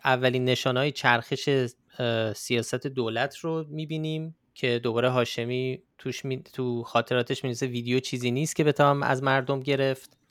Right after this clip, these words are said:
اه، و باید با سبک جدید و اسلامی و اینا تبدیلش کنیم به یه وسیلهٔ مطلوب. حالا به صورت خلاصه اینه که لاریجانی، آره، پیگیری می‌کنه،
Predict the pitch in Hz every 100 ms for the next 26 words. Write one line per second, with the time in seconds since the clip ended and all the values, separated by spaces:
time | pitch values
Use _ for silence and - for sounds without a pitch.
0 | - 123 110 104 107 104 110 110 113 117
1 | 120 - _ _ - 113 107 104 - 113
2 | - 117 113 107 117 117 110 107 123 -
3 | - - 117 107 113 117 110 104 113 117
4 | - _ _ _ _ - 110 - 120 113
5 | - 113 113 113 113 107 - 110 110 113
6 | - - 156 175 - _ - - - 185
7 | 214 180 165 - 175 - 190 202 196 -
8 | 160 160 160 - 208 202 190 185 190 208
9 | 202 208 202 202 196 - _ 170 139 139
10 | 135 139 143 147 180 143 147 123 143 143
11 | 135 139 165 170 190 - 175 175 175 175